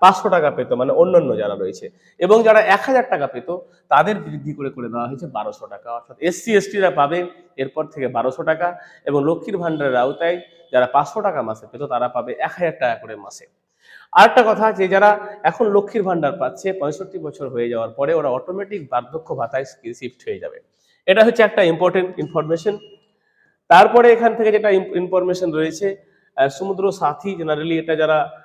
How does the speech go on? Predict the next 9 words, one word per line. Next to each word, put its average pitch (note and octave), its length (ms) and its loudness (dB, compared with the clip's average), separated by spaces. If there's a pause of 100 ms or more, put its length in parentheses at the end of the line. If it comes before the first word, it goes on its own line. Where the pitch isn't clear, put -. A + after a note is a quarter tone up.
(160)
আহ, B2+ 120 0
জেলে E3 320 2
রয়েছে E3+ 180 0
তাদের D3 300 0
জন্য, E3 400 -2 (340)
এবং F3+ 220 2
ভবিষ্যৎ F#3 480 -2
ক্রেডিট E3+ 340 -6
কার্ড, E3+ 240 6